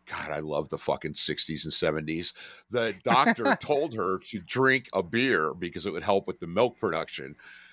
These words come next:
Speaker 1: So I'm sure she had
Speaker 2: Wow.
Speaker 1: more than one, you know. Yeah,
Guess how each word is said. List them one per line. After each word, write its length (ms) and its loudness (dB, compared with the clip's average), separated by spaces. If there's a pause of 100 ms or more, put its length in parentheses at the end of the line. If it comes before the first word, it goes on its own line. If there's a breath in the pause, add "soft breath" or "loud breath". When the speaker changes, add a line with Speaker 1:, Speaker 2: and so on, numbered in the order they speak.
(220 loud breath)
Speaker 1:
So 160 -2
I'm 120 2
sure 200 0
she 260 0
had 200 6
Speaker 2:
Wow. 0 -
Speaker 1:
more 240 4
than 160 -10
one, 400 -4 (160)
you 140 -6
know. 200 -4
Yeah, 300 2